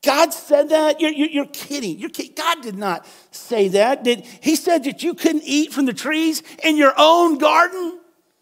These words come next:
I mean, he put you here. You, this is yours. And he gave you a rule that you can't eat of a tree in your own garden. Now, this is the beginning of when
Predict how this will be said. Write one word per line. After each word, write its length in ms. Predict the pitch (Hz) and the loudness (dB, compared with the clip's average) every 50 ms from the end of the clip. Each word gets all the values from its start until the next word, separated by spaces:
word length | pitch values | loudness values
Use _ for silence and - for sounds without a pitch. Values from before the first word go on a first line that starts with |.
| _ _ _ - | _ _ _ -4
I 80 | - 302 | -2 0
mean, 100 | 320 285 | 2 2
he 160 | 294 359 370 269 | 2 2 2 0
put 240 | 247 381 - - - | -2 -4 -4 -2 -2
you 120 | 339 320 | 0 0
here. 400 | 277 262 302 285 302 330 320 - - - 220 - | 0 0 -2 -2 -2 -2 -4 -6 -10 -14 -10 -2
You, 260 | 196 262 339 339 - | 0 0 0 0 0
this 200 | 277 330 339 339 | -2 -4 -4 -2
is 180 | 370 349 269 202 | -2 -2 -2 0
yours. 420 | 247 294 349 381 359 330 302 - - - - | 2 2 2 4 2 2 0 -4 -10 -16 -12
And 140 | - 233 208 | -8 -8 -6
he 260 | - 359 381 349 294 | -4 -6 -6 -6 -2
gave 300 | 208 285 294 330 349 320 | 0 2 4 4 2 2
you 300 | 311 339 339 339 349 392 | 2 2 2 4 4 4
a 140 | 539 - 269 | 4 2 2
rule 520 | 233 247 277 294 320 339 359 359 320 - - - - | 2 2 0 2 2 2 2 2 0 -2 -6 -6 0
that 120 | - 220 226 | 0 0 2
you 300 | 233 285 339 359 370 311 | 2 2 2 2 0 -2
can't 380 | - - 277 330 339 320 311 - | -6 -4 -2 0 0 0 -2 0
eat 300 | - 262 294 320 349 392 | 0 2 2 2 0 0
of 200 | - - 269 262 | 0 2 2 2
a 60 | 247 208 | 2 0
tree 360 | - - - 415 415 330 330 | -4 -2 2 2 2 2 2
in 180 | - - 262 | 0 -2 -2
your 140 | 240 240 269 | -2 -2 -2
own 280 | 285 269 294 311 302 262 | 0 0 2 2 0 0
garden. 400 | 226 285 262 311 302 311 349 294 - - - - - | -2 -2 0 0 0 -2 -4 -10 -12 -16 -20 -12 -6
Now, 180 | - 220 202 165 - - - | -4 -4 -4 -4 -6 -14 -8
this 300 | 180 170 233 302 - - | -4 -2 0 0 -2 -2
is 120 | 320 269 | -6 -10
the 100 | - 302 | -8 -8
beginning 680 | 226 233 220 196 240 233 220 202 175 160 147 139 147 156 - _ _ _ _ _ _ _ _ _ _ _ | -8 -8 -6 -6 -4 -4 -2 -2 -2 -2 -4 -6 -8 -12 -20 _ _ _ _ _ _ _ _ _ _ _
of 100 | - 165 | -2 -2
when 180 | 160 160 147 | 0 -2 -4